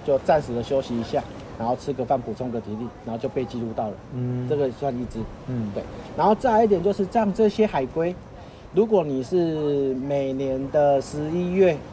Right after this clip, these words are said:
Speaker 1: 到隔年的四月看到的大型海龟，这些就是住小琉球的海龟。
Speaker 2: 哦。
Speaker 1: 那如果你是五月到十月看到的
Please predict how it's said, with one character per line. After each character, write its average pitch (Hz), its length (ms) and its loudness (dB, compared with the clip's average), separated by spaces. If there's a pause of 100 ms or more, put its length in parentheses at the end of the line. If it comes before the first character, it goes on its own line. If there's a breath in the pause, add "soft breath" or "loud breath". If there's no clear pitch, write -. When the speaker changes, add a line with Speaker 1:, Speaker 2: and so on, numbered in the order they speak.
(500)
Speaker 1:
到 165 240 6
隔 147 260 2
年 139 220 -2
的 123 100 0
四 151 280 -6
月 151 200 0 (460)
看 160 220 2
到 151 180 4
的 131 140 -2
大 135 280 -2
型 123 240 -4
海 117 280 -4
龟， 117 200 -4 (720)
这 185 100 4
些 160 200 0
就 151 160 0
是 151 140 -4
住 170 220 -4
小 113 280 -2
琉 123 180 0
球 123 200 -4
的 101 100 -6
海 98 120 -10 (140)
龟。 101 500 -10
Speaker 2:
哦。 101 300 -4 (460)
Speaker 1:
那 208 160 4
如 208 100 8
果 190 180 4
你 147 60 0
是 190 160 2
五 143 220 -2
月 175 160 4
到 175 180 4
十 - 180 -10
月 160 120 -2
看 160 240 0
到 151 160 4
的 135 100 4